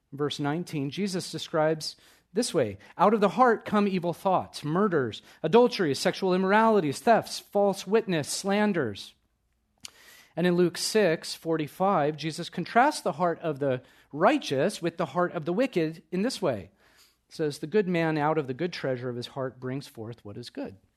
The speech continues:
And the evil man out of the evil treasure brings forth what is evil. For his mouth speaks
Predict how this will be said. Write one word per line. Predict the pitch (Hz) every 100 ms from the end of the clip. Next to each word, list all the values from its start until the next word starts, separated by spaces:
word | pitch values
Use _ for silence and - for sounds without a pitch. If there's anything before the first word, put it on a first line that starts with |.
| _ _ _ _ _ _
And | 139
the |
evil | 143 151 151
man | 143 139
out | 135 127
of |
the | 127
evil | 143 165 147
treasure | - 120 143
brings | 127 127 131
forth | - 127 117 -
what | 117 110
is | 101
evil. | 123 117 104 98 _ _ _ _ _ _
For | 151
his | 123
mouth | 151 147 -
speaks | - 131 120 117 -